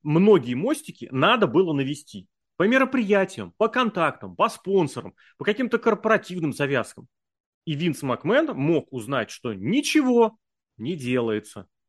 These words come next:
Понятное дело, Играчанский там играется в своей песочнице, там возвращает очередного неудачника, неумеху. А, Стефани, ну, у Стефани, при всем уважении, мне кажется, у нее потолок определенный есть, как у функционера. Дай ей бог, э, э, успешно работать.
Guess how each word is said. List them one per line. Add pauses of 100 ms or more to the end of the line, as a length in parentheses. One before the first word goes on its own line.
(220)
Понятное
дело,
Играчанский
там
играется
в
своей
песочнице,
там
возвращает
очередного (160)
неудачника,
неумеху. (540)
А,
Стефани,
ну, (200)
у
Стефани, (120)
при
всем
уважении,
мне
кажется,
у
нее
потолок
определенный
есть,
как
у
функционера.
Дай
ей
бог,
э,
э, (180)
успешно
работать.